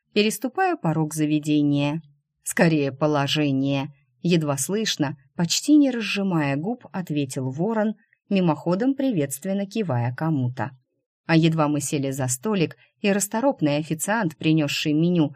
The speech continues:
отбыл, Ворон пояснил. «Тай, видишь ли, иногда я обязан демонстрировать спокойствие и невозмутимость, так, словно ничего не происходит. Это ширма,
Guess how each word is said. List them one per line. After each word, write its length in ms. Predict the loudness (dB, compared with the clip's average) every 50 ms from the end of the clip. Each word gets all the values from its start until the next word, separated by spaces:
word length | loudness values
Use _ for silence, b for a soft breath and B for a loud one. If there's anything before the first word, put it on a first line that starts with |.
| B B B
отбыл, 540 | -2 0 0 2 0 2 2 2 2 0 b b b b b
Ворон 500 | -2 0 2 4 4 4 2 2 2 2
пояснил. 800 | 2 2 2 2 2 0 -2 -4 -2 0 2 2 2 2 0 -2 -6 _ _ _ _ _ _ _ _ _ _ _ _ _ 0
«Тай, 400 | 2 4 4 4 2 0 -4 -6 -10 _ _ -14
видишь 640 | -10 -6 -4 -4 0 0 0 0 0 0 -2 -2 -2
ли, 220 | 0 -2 -2 -4 b b b b b b b _ 2
иногда 400 | 6 6 6 6 6 2 0 0
я 220 | 2 2 0 0
обязан 680 | 0 0 0 0 2 2 2 2 2 0 0 -2 -2 0
демонстрировать 840 | 0 0 -2 -2 -2 -4 -6 -6 -6 -4 -2 -2 -2 -4 -4 -6 -6
спокойствие 800 | -6 -6 -6 -6 -4 -4 -4 -4 -4 -6 -2 0 2 2 2
и 160 | 2 2 2 2
невозмутимость, 1000 | 2 2 0 -2 -2 -2 0 -2 -2 -2 -2 -2 0 0 0 0 -2 -4 -10 -16 _ _ _ _ _ _
так, 240 | 0 0 0 0 0
словно 440 | -4 -2 0 0 0 0 2 2 2
ничего 600 | 4 4 4 2 2 0 -4 -4 -4 -2 -2 0
не 140 | 0 0 -2
происходит. 880 | -2 -2 -2 -2 -2 -4 -4 -6 -4 -4 -2 -2 -2 -4 -6 -8 -12 -20 _ _ _ _ _ _ _ _ _
Это 520 | 0 0 0 0 0 0 -2 -2 -2 -2 -4
ширма, 760 | -4 -4 -4 -2 0 0 2 2 2 2 2 2 0 -2 -4